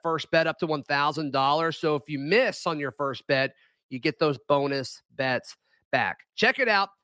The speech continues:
fanduel dot com slash locked on. That is fanduel dot com slash locked on to learn more. Make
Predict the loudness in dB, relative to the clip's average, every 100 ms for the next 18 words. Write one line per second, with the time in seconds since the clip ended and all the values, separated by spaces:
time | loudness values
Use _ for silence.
0 | _ -4 -4 -2 -2 0 2 2 0 -2
1 | -4 -4 -6 -4 -4 -6 0 2 2 0
2 | 2 2 -2 -6 -8 -8 -8 -4 -4 2
3 | 0 2 0 0 -2 -2 0 -2 0 -2
4 | 0 -2 -4 -2 0 2 0 _ _ -4
5 | -4 -4